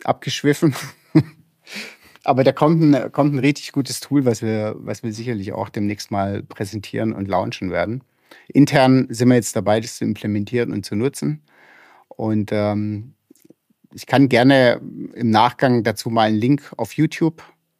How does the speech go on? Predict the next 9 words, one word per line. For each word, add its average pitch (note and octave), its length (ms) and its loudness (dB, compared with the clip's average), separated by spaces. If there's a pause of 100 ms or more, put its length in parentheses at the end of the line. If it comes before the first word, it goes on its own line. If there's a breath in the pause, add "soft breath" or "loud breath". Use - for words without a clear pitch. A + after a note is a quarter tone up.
wo A2+ 100 -2
wir B2 80 4
eine A#2 140 2
Präsentation A#2+ 680 0
dazu, C3 460 0
ähm, A2+ 500 -2
auf, - 300 -10
auf G#2+ 220 -8
einem, G#2+ 340 -6